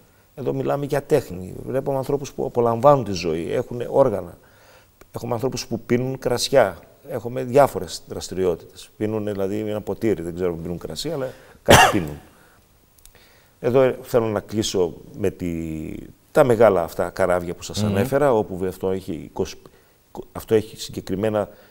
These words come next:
Speaker 1: περίπου είκοσι κουπιά. Έχουμε και άλλα τηγανόσχημα με είκοσι πέντε κουπ-, ε, κουπιά από την κάθε πλευρά, που δείχνουνε καράβια πολύ μεγάλα.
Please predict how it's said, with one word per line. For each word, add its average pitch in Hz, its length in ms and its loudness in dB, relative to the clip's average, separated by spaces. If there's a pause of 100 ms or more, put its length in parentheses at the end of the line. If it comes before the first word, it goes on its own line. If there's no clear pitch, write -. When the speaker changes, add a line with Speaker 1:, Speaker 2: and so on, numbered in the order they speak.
(120)
Speaker 1:
περίπου 98 320 0
είκοσι 95 380 -2
κουπιά. - 400 0
Έχουμε 117 360 -6
και 98 180 0
άλλα 101 220 4
τηγανόσχημα 87 920 -4
με 87 140 -6
είκοσι 85 400 -10
πέντε 82 260 -2 (140)
κουπ-, - 200 -20
ε, - 220 -16 (180)
κουπιά 139 480 0 (220)
από 90 120 -10
την - 80 -14
κάθε 85 200 -2
πλευρά, 110 460 0 (440)
που 117 100 -2
δείχνουνε 120 640 -2 (120)
καράβια 110 360 0
πολύ 98 200 -4
μεγάλα. 78 540 -2